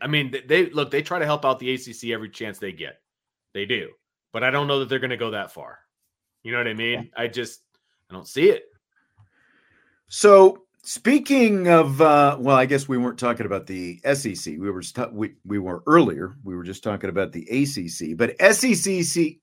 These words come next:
Speaker 2: S E C <laughs> commissioner, I was adding an extra C. S E C Commissioner Greg Sankey has a proposal to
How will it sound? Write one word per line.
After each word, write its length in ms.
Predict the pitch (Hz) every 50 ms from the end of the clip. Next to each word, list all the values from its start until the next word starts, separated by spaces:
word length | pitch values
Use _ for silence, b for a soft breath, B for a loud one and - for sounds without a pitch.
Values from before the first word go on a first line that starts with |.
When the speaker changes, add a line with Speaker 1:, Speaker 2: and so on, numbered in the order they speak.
| _ -
Speaker 2:
S 340 | 180 202 226 220 - - - - -
E 120 | 214 196 170
C 340 | - - - 190 196 170
<laughs> 20 | 139
commissioner, 800 | - - 143 143 151 180 175 180 - 147 131 120 127 143 - B B B B B B B B B B
I 60 | 113
was 120 | 110 98
adding 280 | 120 127 131 135 127 127
an 80 | 127
extra 340 | 135 147 143 143 - 151 139
C. 300 | 139 - 185 180 165 B B B B B B B -
S 200 | 190 214 208 -
E 120 | 247 247
C 340 | 233 170 - - 226 214 208
Commissioner 500 | 175 - 180 170 185 190 180 180 190 165
Greg 360 | 139 127 156 170 180 170 139
Sankey 480 | - - - 165 160 170 170 170 147 123
has 220 | 131 139 147 -
a 40 | 135
proposal 540 | - 127 120 - 151 156 160 156 143 143 143
to 260 | 139 - 135 131 131